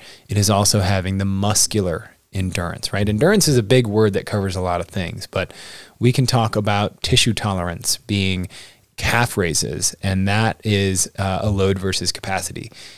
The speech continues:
You know, one of the things that I think is really important is being able to do this. Sounds so simple, but I, I would bet some of you that are listening can't do thirty to get, like, heels together calf raises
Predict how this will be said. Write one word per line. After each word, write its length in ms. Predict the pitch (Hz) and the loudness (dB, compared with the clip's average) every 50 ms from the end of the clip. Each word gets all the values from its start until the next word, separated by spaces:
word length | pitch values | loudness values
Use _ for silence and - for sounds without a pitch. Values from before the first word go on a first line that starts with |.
| - _ - | -20 _ -2
You 100 | - 107 | 2 4
know, 160 | 104 104 104 | 4 4 6
one 220 | 110 110 117 127 | 6 6 8 8
of 60 | 139 139 | 8 8
the 80 | 135 | 6
things 240 | - 139 131 123 107 | 6 4 4 4 4
that 120 | 113 110 | 4 4
I 80 | 107 107 | 2 2
think 180 | 104 - 120 117 | 2 2 0 0
is 140 | 110 98 | 0 0
really 180 | 107 110 110 107 | 0 0 2 0
important 440 | 101 95 - - - 110 - - 104 | 0 -2 -4 -4 -4 -2 -2 -2 -4
is 120 | 95 87 | -4 -6
being 320 | 90 - 104 104 107 107 107 | -4 -2 0 0 2 0 0
able 300 | - 107 107 98 107 101 | 0 0 0 0 -2 -4
to 160 | - - - | -4 -4 -6
do 140 | 98 98 95 | -4 -4 -4
this. 160 | 90 90 - | -2 -2 -2
Sounds 260 | - 110 107 104 95 | 0 0 0 0 0
so 220 | - - - 110 104 | 0 0 2 2 2
simple, 360 | - - 113 107 - 101 92 | 2 0 0 -2 -2 -4 -4
but 220 | 90 87 90 - | -4 -4 -2 0
I, 140 | - 98 - - | 0 -2 -2 -2
I 160 | - 98 101 98 | -2 -2 0 0
would 220 | 95 95 90 98 | 0 -2 -4 -2
bet 220 | - 107 101 - | -2 0 0 0
some 220 | - - - 107 107 | 0 0 0 0 2
of 80 | 98 | 2
you 120 | 101 107 104 | 2 2 2
that 120 | 101 101 98 | 2 0 0
are 80 | 95 | 0
listening 600 | 98 95 92 92 - - 98 98 92 90 87 92 - - - - - - - - | 0 0 0 2 2 2 0 0 -2 -2 -4 -6 -10 -16 -18 -18 -18 -20 -14 -10
can't 440 | - - 131 120 98 - - 92 92 | -2 2 2 2 2 0 -4 -6 0
do 460 | - 110 117 113 98 92 87 82 82 - - - - - - _ _ | 4 4 6 6 4 2 0 -4 -8 -14 -20 -20 -20 -20 -20 _ _
thirty 720 | _ - - - - 135 135 127 123 123 117 113 110 101 - - _ _ _ _ _ _ _ | _ -8 -6 2 6 6 8 8 8 6 6 4 4 0 -2 -8 _ _ _ _ _ _ _
to 100 | - 120 | -2 0
get, 300 | 101 - 104 101 90 80 | 2 2 2 2 0 -2
like, 260 | 98 92 92 78 - | -4 -4 -4 -6 -8
heels 460 | - - - - 143 151 156 151 139 | -10 -8 0 4 6 8 8 8 6
together 420 | - - 135 123 127 117 107 104 101 | 6 4 4 6 6 4 4 2 0
calf 380 | - - - 113 110 104 - | -2 -2 0 0 0 0 0
raises 540 | - 107 95 95 90 92 95 92 92 87 - | -2 -2 0 0 -2 -2 -2 -2 -2 -2 -4